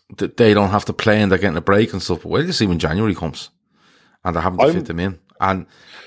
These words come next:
Speaker 1: and I'm
Speaker 2: This is
Speaker 1: trust me,
Speaker 2: why
Speaker 1: if,
Speaker 2: it's a
Speaker 1: if any of these teams that you're meant to play go far in an F A Cup, or if they're in the Champions League and they're, and they're still in it, or anything like that, um, it,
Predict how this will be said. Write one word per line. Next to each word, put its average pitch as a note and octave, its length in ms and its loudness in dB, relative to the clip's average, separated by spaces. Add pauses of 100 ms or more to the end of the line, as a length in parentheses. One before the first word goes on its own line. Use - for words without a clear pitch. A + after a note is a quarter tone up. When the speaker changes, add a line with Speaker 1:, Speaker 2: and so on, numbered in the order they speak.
(100)
Speaker 1:
and G2+ 260 0
I'm G#2+ 140 0
Speaker 2:
This D3 200 2
is F3 140 0
Speaker 1:
trust E3+ 40 4
me, E3+ 60 6
Speaker 2:
why D3 120 6
Speaker 1:
if, C#3 40 2
Speaker 2:
it's A2+ 120 0
a C3+ 40 8 (400)
Speaker 1:
if C3 100 -2
any F3+ 200 2
of G3+ 60 -2
these F#3+ 220 0
teams E3 240 0
that B2 100 -10
you're C3 60 4
meant C3+ 200 2
to A2+ 40 -8
play F#2+ 440 0 (240)
go A#2+ 240 4
far A#2+ 320 4
in G2+ 160 0
an G#2 120 0
F C#3 180 0
A D3 100 2
Cup, - 280 -4 (500)
or G2 120 4
if F#2+ 80 -2
they're G2 120 2
in B2 80 4
the A#2 100 -2
Champions G#2+ 400 0
League G#2 180 2
and F#2+ 80 0
they're, F#2 140 0
and F#2 100 0
they're F2 80 2
still F#2+ 260 0
in F2+ 120 2
it, F2+ 120 -2 (400)
or G2 160 4
anything C3 320 2
like F#2+ 160 2
that, F2 200 -2 (160)
um, E2+ 400 0 (200)
it, - 140 -12